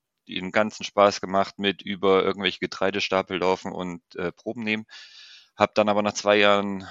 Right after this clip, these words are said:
mich für was Neues entschieden, Trainee bei Agravis. Das war vor ungefähr zehn Jahren. Nach dem Trainee habe ich dann die Ceravis, mm, geholfen mit aufzubauen, war da verantwortlich für, ähm, Positionsführung und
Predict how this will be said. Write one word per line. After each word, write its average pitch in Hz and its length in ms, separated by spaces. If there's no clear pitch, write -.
mich 95 180
für 92 140
was 87 160
Neues 110 260
entschieden, 101 360
Trainee 101 320
bei 92 180
Agravis. 104 560
Das - 160
war 98 120
vor 90 300
ungefähr 92 360
zehn 90 240
Jahren. 90 300
Nach 95 160
dem 98 140
Trainee 104 380
habe 101 120
ich 95 80
dann 101 140
die 95 100
Ceravis, 101 580
mm, 92 680
geholfen 113 440
mit 113 180
aufzubauen, 113 640
war 98 160
da 98 120
verantwortlich 92 560
für, 90 480
ähm, 80 640
Positionsführung 113 960
und 85 300